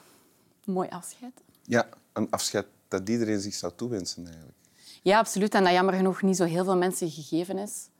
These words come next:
Speaker 1: Dus dat is wel, ik besef wel hoe uitzonderlijk, ehm,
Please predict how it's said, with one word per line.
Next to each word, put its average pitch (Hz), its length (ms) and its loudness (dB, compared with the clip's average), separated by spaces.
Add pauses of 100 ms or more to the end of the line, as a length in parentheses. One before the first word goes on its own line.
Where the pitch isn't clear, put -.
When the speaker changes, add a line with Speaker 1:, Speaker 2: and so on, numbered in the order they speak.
(380)
Speaker 1:
Dus 175 140 0
dat 165 120 2
is 160 80 -4
wel, 170 280 6
ik - 200 -6
besef 202 360 0
wel 180 240 2
hoe 175 340 2 (580)
uitzonderlijk, 277 840 2 (640)
ehm, 180 500 2